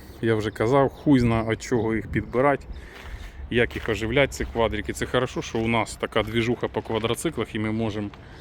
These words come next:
пробувати там, чи від Лінхая, чи від Сіфмото запчасті. Ми їх кожен день держимо в руках, ми знаємо, там, від чого шарову опору сюди поставити, або підшипник.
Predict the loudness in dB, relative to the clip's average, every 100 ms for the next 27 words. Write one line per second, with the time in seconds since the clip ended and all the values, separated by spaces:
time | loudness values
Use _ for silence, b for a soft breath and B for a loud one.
0 | B B B 4 6 6 4 2 0 -2
1 | 2 2 2 0 0 8 10 10 6 0
2 | -2 -2 -4 0 2 4 4 2 0 0
3 | 0 0 0 0 4 4 4 0 2 2
4 | 4 2 2 -2 -2 2 4 4 2 -2
5 | 2 2 2 0 -4 -4 0 0 4 4
6 | 6 6 4 8 8 6 2 0 0 -2
7 | 2 2 2 0 -4 -2 -4 0 0 -2